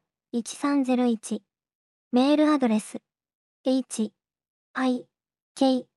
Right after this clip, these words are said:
オーユーエスイーエヌアットマークエイチケーエスドットオーア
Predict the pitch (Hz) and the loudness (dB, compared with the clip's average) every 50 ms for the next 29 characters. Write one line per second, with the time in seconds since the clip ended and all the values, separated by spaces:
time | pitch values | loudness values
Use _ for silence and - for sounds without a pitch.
0 | _ _ _ _ _ _ - 262 254 254 254 254 - _ _ _ _ _ _ _ | _ _ _ _ _ _ -6 -4 -4 -4 -4 -8 -12 _ _ _ _ _ _ _
1 | _ _ - 254 262 262 269 277 277 - _ _ _ _ _ _ _ _ _ _ | _ _ -2 2 2 2 2 0 -4 -10 _ _ _ _ _ _ _ _ _ _
2 | _ 262 254 247 - - - 262 - _ _ _ _ _ _ _ _ _ _ _ | _ -4 -4 -4 -4 -6 -6 -6 -8 _ _ _ _ _ _ _ _ _ _ _
3 | _ - 262 269 269 269 285 - _ _ _ _ _ _ _ _ _ - 262 262 | _ -8 -6 -6 -6 -8 -10 -16 _ _ _ _ _ _ _ _ _ 0 2 4
4 | 262 262 247 - _ _ _ _ _ _ _ _ - 240 247 - - _ - 269 | 4 2 2 -2 _ _ _ _ _ _ _ _ -4 -4 -4 -4 -4 _ -2 0
5 | 269 277 277 269 - - - 220 - _ _ _ _ _ _ _ _ _ _ _ | 0 0 0 0 -2 -4 -8 -8 -8 _ _ _ _ _ _ _ _ _ _ _
6 | 262 269 277 262 - - 226 214 - - _ _ _ _ _ _ _ _ _ _ | 0 0 0 -2 -4 -4 -6 -6 -6 -8 _ _ _ _ _ _ _ _ _ _
7 | - 277 269 262 247 - - _ _ _ _ _ _ _ - 254 247 - - - | 0 0 2 2 0 -4 -8 _ _ _ _ _ _ _ -2 -2 -2 -4 -4 -6
8 | 262 247 - _ _ _ _ _ _ _ _ _ _ 254 254 262 - _ - 247 | -6 -6 -8 _ _ _ _ _ _ _ _ _ _ -2 -2 -2 -4 _ -4 -4
9 | 240 - _ _ _ _ _ _ _ _ _ _ 269 262 269 262 262 - _ _ | -4 -4 _ _ _ _ _ _ _ _ _ _ -4 -4 -4 -4 -6 -10 _ _
10 | _ _ _ _ _ _ _ - | _ _ _ _ _ _ _ -4